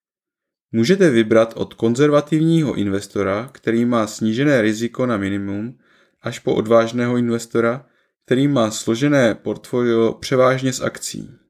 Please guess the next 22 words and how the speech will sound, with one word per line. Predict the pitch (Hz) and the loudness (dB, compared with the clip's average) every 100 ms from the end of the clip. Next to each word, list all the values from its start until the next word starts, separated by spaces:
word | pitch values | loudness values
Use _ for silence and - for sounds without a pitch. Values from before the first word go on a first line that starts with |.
| _ _ _ _ _ _ _ _ _ | _ _ _ _ _ _ _ _ _
V | _ | _
případě, | - 170 233 190 110 95 | -8 -6 0 2 2 0
že | 110 | -2
se | 113 127 | -2 0
rozhodnete | 123 143 147 151 131 | 0 2 0 0 -2
změnit | 107 117 123 | -2 0 0
strategii, | 104 113 - 131 135 110 98 - _ _ _ | 0 -2 -2 -2 0 0 -2 -6 _ _ _
provedete | 113 113 120 127 127 131 | 0 4 4 2 0 -2
to | - 95 | 2 2
jednoduše | 98 117 113 117 - 117 | 2 2 0 0 -2 -2
přes | - 92 | -4 -4
webové | 95 98 101 98 | -2 0 0 2
rozhraní. | 90 95 98 - - - _ _ _ _ _ _ _ _ _ _ _ _ _ _ 95 - _ - | 0 -4 -8 -10 -12 -18 _ _ _ _ _ _ _ _ _ _ _ _ _ _ -20 -20 _ -6
Dashboard. | 101 - - - - _ _ - _ _ _ _ _ _ _ - | -6 -6 -12 -14 -16 _ _ -20 _ _ _ _ _ _ _ -12
Celé | - 139 185 | -2 2 2
webové | 160 147 160 156 104 | 2 0 2 4 4
rozhraní | 101 107 107 107 110 | 0 0 0 2 0
působí | - 113 - 113 113 107 | -4 -12 -6 -4 -4 -2
velice | 117 143 - 147 | -2 -2 0 2
jednoduše | 117 117 113 113 123 | 2 2 0 -2 -2
a | - 107 - | -2 -4 -4
elegantně. | 104 101 95 90 - 90 | -4 -2 -4 -4 -8 -16